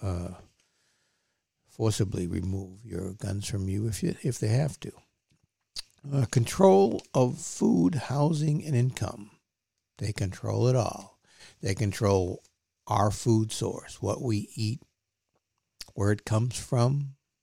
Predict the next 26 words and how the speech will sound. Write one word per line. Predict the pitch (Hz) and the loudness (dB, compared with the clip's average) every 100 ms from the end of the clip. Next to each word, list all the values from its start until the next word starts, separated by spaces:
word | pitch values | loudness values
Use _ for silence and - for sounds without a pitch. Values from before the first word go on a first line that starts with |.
| _ _ _ _ _ _ _ _ _ - - - - _ _ _ _ - | _ _ _ _ _ _ _ _ _ -20 -20 -20 -20 _ _ _ _ -2
They | 107 | -2
control | - - 101 117 110 110 110 113 | 0 -2 -2 2 4 4 2 -2
our | 110 107 | -2 0
ability | 98 104 107 104 101 98 | 0 0 0 0 -2 -4
to | 107 98 | -6 -8
get | 113 113 | -4 -4
housing, | - 107 120 123 131 151 135 139 _ _ | -2 0 0 0 0 0 -2 -8 _ _
to | - 98 | -6 -4
afford | - - 107 113 | -4 -2 0 2
housing, | 113 131 135 131 127 139 123 _ _ _ _ - | 2 2 0 0 -2 -2 -6 _ _ _ _ -20
to | - | -14
keep | - 113 110 | -2 -2 -2
housing. | 104 62 87 120 120 135 135 _ _ _ _ _ _ _ - | -4 -2 -2 -2 -4 -4 -8 _ _ _ _ _ _ _ -6
They | 98 | 0
make | 101 101 | 0 0
all | 107 | -4
kinds | 104 110 107 107 | -2 0 0 0
of | 104 | -2
rules | 110 117 - | -2 -2 -4
for | 117 113 | -2 0
us | 120 127 | 0 2
while | 131 | 4
we're | 139 120 | 4 2
in | - 175 151 | 0 0 0
our | 95 85 | -2 -4
housing. | 90 90 85 90 87 90 | -4 -4 -4 -6 -8 -12